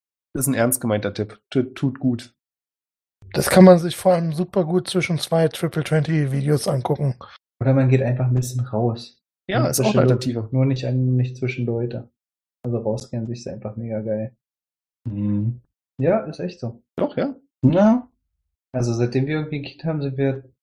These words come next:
Speaker 3: tausendmal mehr draußen als sonst normal, weil
Speaker 1: Christopher, wir sind hier in der Minderheit mit diesem Rausgehen-Konzept.
Speaker 3: Ja, ich merk's schon.
Speaker 2: <laughs> Nein, ich mach mich nur spaßeshalber drüber lustig. Ich gehe auch regelmäßig raus.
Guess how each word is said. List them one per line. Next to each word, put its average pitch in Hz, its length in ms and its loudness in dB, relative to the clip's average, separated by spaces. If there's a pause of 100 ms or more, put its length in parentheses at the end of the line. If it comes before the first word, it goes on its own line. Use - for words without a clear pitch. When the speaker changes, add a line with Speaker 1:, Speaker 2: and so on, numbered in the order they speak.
Speaker 3:
tausendmal 135 720 2
mehr 127 240 2
draußen 123 400 -2
als 117 180 -6
sonst 120 300 -4
normal, 113 280 -2
weil 113 60 -4
Speaker 1:
Christopher, 110 480 0
wir 123 80 -2
sind 127 200 -2
hier 123 120 -6
in 131 80 -6
der 127 120 -2
Minderheit 135 500 0
mit 113 120 -6
diesem 131 200 -2
Rausgehen-Konzept. 120 1120 -2 (260)
Speaker 3:
Ja, - 80 2 (840)
ich - 80 2
merk's 117 320 2
schon. 107 220 4 (140)
Speaker 2:
<laughs> - 100 -20
Nein, 175 320 4
ich 202 160 -2
mach 202 200 6
mich 180 120 -2
nur 185 140 2
spaßeshalber 170 640 0
drüber 165 280 -4
lustig. 160 400 -8
Ich - 160 -10
gehe - 260 -6
auch - 200 -8
regelmäßig 143 760 -2
raus. - 360 -6